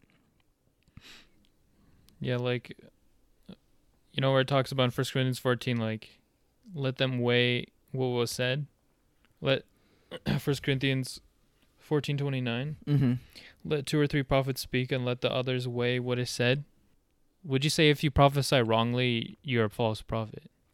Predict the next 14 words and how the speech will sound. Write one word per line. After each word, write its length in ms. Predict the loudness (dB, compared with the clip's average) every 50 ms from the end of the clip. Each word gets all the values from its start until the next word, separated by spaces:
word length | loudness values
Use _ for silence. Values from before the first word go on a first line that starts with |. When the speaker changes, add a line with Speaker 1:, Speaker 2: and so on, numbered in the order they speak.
| _ -18 -18 -18 _ _ _ _ _ _ _ _ _ _ -12
Speaker 2:
I 240 | -10 -6 0 2 4
use 280 | 4 6 6 6 6 6
it 80 | 6
in 60 | 4 4
the 80 | 2 0
sense 280 | 2 2 0 0 0
that 200 | 0 -2 -2 -4 -6 _ _ _ _ _ -8
you 180 | -2 0 0 2
said 240 | 4 4 4 4
something 240 | 4 4 2 2 2
that 120 | 0 -2 -2
didn't 200 | -4 -4 -4 -4
happen. 380 | -4 -6 -6 -8 -10 -12 -12 -14 -14 -10
I, 220 | -6 -4 -4 -4